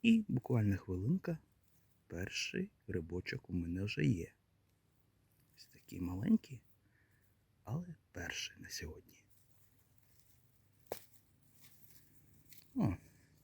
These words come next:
Така спека була сильна,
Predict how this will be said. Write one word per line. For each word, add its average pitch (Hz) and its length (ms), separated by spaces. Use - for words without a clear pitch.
Така - 220
спека - 400
була 87 280
сильна, 85 540